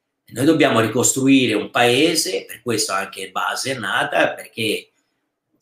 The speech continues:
alla fine ci sia il lavoro, il lavoro il più possibile vicino a quelle che sono le nostre aspirazioni. E questo, questo, anche questo di per sé è un lavoro, è un tema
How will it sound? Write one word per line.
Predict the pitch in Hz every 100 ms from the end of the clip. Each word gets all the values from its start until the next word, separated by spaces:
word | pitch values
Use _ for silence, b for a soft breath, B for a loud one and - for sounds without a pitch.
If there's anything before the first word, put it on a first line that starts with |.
| -
alla | 110 95
fine | - 131 135
ci | -
sia | - 117 92
il |
lavoro, | 92 104 143 113 87
il | 95
lavoro | 117 123 160 156 - -
il | - 147 131
più | - 220
possibile | - 156 - - 104 101
vicino | 117 117 196 175
a |
quelle | - 160
che | 139
sono | - 156 131
le |
nostre | 120 165 - 117
aspirazioni. | - 117 107 - - - - - _ _ _ _ _ _ _
E | - -
questo, | 175 165 -
questo, | 123 170 175 156 147 - - -
anche | 151 165 156 151
questo | 160 190 - 165
di | 135
per | 135 123
sé | -
è | 170
un | 139
lavoro, | 127 135 156 110
è | 104
un | 113
tema | 139 139 120